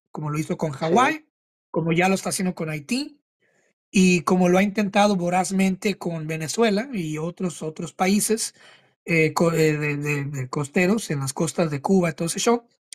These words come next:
Speaker 1: Jamaica, por ejemplo, eh, de República Dominicana, no se diga. Bueno, eh,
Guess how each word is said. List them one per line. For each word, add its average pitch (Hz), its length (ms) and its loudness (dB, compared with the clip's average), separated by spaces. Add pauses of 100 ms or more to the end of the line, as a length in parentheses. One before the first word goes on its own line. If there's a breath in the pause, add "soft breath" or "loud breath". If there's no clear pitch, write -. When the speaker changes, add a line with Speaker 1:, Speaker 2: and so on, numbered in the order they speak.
(120)
Speaker 1:
Jamaica, 175 520 0
por 156 140 -8
ejemplo, 165 480 -10 (420 soft breath)
eh, 214 380 4 (140)
de 180 180 0
República 202 560 2
Dominicana, 175 540 -6
no 175 80 -6
se 165 120 -8
diga. 135 280 -12
Bueno, 170 340 -6 (760 soft breath)
eh, 185 680 2